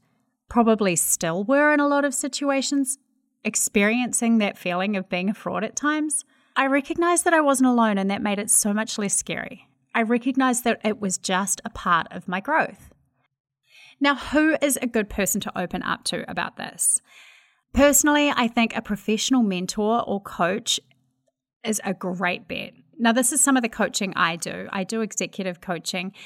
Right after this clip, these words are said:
as well as the life and business type stuff. So if you'd like someone who's more external to your world,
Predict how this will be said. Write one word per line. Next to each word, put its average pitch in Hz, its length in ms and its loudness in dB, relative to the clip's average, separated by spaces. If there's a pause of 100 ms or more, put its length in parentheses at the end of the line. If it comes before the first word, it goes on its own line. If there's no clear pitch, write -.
(200)
as 233 180 -2
well 247 200 4
as 233 160 -2
the 214 100 -2
life 185 440 0
and 196 160 -8
business 170 380 -4
type - 300 -8
stuff. - 560 -2 (360)
So 214 600 2 (680)
if 254 220 -2
you'd 262 120 2
like 254 360 2
someone 247 340 4
who's 196 240 0
more 202 200 -2
external 240 880 0
to - 180 -6
your 165 260 -8
world, 180 640 -8